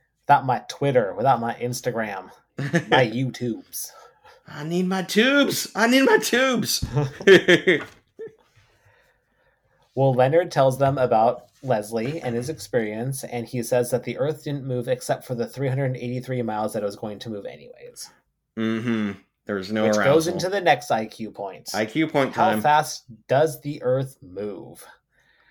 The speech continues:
Speaker 1: So they kissed for about two seconds. I timed it. And I was trying to get the math right to act, to, to where he got three hundred eighty-three miles.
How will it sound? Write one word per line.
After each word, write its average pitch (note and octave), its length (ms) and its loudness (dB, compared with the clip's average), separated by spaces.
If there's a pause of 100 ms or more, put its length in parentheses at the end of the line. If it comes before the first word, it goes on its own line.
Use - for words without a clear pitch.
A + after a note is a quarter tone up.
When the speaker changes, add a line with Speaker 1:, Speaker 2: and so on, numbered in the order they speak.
(260)
Speaker 1:
So C#3+ 200 0
they B2 140 -2
kissed G3+ 320 -8
for F#3+ 120 -4
about C#3+ 360 0
two D#3 180 -12
seconds. F2 680 -8 (220)
I G#2 140 -6
timed C#3+ 320 -2
it. - 200 -12 (1120)
And B2+ 580 0
I C3+ 120 2
was D3+ 200 2
trying G3+ 360 -6
to G3 120 -2
get D3+ 320 -6
the C#3 100 -2
math A#2 400 -4
right G#2+ 340 -2 (120)
to B2 200 -2
act, B2+ 340 -2
to, A2 560 -2
to C3+ 100 -6
where C3 200 4
he C3 140 -6
got G#2+ 360 -2
three C3+ 180 -6
hundred D3 360 -2
eighty-three B2 520 -6
miles. F#2+ 720 -8